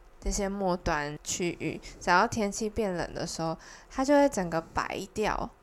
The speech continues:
呃，就感觉好像没有血都流不过去的感觉。然后有些人比较严重的话，那些区域就会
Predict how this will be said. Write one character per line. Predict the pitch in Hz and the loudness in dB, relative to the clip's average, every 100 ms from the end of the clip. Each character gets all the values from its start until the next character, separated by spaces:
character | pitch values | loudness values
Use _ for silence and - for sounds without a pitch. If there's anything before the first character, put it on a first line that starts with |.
| - | -6
呃， | - - - | -6 -10 -4
就 | 220 | -2
感 | 226 165 | 0 -2
觉 | 156 160 | -2 -4
好 | 160 | -4
像 | 160 196 190 180 165 - - - - | -4 -2 -2 -4 -8 -12 -18 -20 -4
没 | 208 | 0
有 | 214 | 2
血 | 220 233 180 | 2 2 4
都 | 220 | 4
流 | 233 180 | 6 6
不 | 160 175 | 4 0
过 | 233 208 | 2 0
去 | - | 0
的 | 185 165 | -2 -2
感 | 143 - 196 | -6 -10 -14
觉。 | - - - 233 - - - - - | -14 -8 -8 -10 -16 -20 -20 -20 -6
然 | 180 202 | -4 0
后 | 226 220 | 0 2
有 | 185 | 2
些 | 165 208 | 0 0
人 | 196 175 | 0 0
比 | |
较 | 170 190 | 0 0
严 | 185 156 165 | 0 -4 -4
重 | 180 170 | -6 -4
的 | 156 | -6
话， | - 185 160 - - - | -2 0 0 0 -10 -6
那 | 214 | -4
些 | 202 196 | 0 -2
区 | 196 208 196 | -2 -4 -2
域 | |
就 | 185 180 180 | 0 0 2
会 | 185 170 | 0 -2